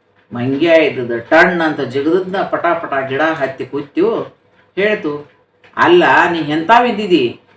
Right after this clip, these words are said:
ದಿನಾಲು ನಾ ನಿನಗ ತಿನ್ಲಿಕ್ಕೆ ಹಣ್ಣು ಕೊಡ್ತೇನಿ, ನಿನ್ ಹೆಂಡ್ತಿಗೆ ತಗೊಂಡ್ ಹೋಗ್ಲಿಕ್ಕೂ ಹರಿದು ಕೊಡ್ತೇನಿ,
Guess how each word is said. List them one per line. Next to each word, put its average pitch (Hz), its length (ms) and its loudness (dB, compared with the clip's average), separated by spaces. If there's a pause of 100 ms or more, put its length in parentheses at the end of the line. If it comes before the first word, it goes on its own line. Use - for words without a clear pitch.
(160)
ದಿನಾಲು 175 520 2
ನಾ 196 180 0
ನಿನಗ 190 280 -4 (120)
ತಿನ್ಲಿಕ್ಕೆ 214 680 -2
ಹಣ್ಣು 247 480 0
ಕೊಡ್ತೇನಿ, 143 600 0 (260)
ನಿನ್ 175 180 -2
ಹೆಂಡ್ತಿಗೆ 180 520 -4
ತಗೊಂಡ್ 240 340 2
ಹೋಗ್ಲಿಕ್ಕೂ 247 380 2
ಹರಿದು 214 260 0
ಕೊಡ್ತೇನಿ, 160 540 0